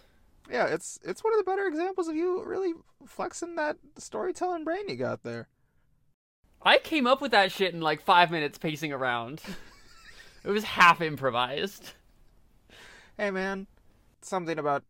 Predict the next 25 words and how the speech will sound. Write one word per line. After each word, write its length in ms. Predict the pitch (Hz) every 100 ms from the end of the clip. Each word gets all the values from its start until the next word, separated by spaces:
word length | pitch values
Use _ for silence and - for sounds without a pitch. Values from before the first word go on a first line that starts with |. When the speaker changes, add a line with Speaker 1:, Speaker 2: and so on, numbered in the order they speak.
| -
Speaker 1:
improv 540 | 143 135 143 139 127
comedy. 240 | 165 165
The 80 | 196
best 240 | 254 233 156
ideas 380 | 131 120 113
come 200 | - 123
pacing 580 | 110 127 117 123 117 113 -
just 200 | 123 120
back 220 | 135 120 117
and 100 | 110
forth 280 | 123 120
in 80 | 123
your 100 | 120
room. 220 | 120 151
That's 200 | 180 214
how 140 | 175 127
all 220 | 123 120
of 80 | 117
the 80 | 113
Hollywood 420 | 127 123 117 120
writers 420 | 123 120 123 113
do 200 | 135 131
it. 120 | 160
Them 380 | 147 117 113 110
b-, 100 | -